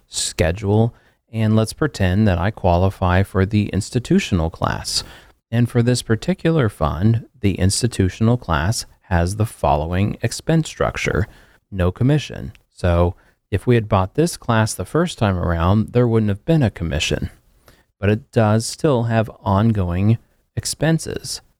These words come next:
It has management fees of point two six percent or twenty-six basis points. Now, guess what?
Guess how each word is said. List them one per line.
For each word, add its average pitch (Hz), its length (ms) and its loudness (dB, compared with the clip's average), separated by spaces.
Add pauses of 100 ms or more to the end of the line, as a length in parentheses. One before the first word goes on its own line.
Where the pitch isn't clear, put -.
It 101 100 -6
has 95 300 2
management 123 680 2
fees 107 500 0
of 92 260 -2
point - 420 0
two 143 220 0
six - 340 -2
percent 92 720 0
or 101 160 2
twenty-six 101 720 0
basis 104 420 -2
points. - 520 -2 (340)
Now, 87 140 0
guess 92 300 -2
what? 123 320 0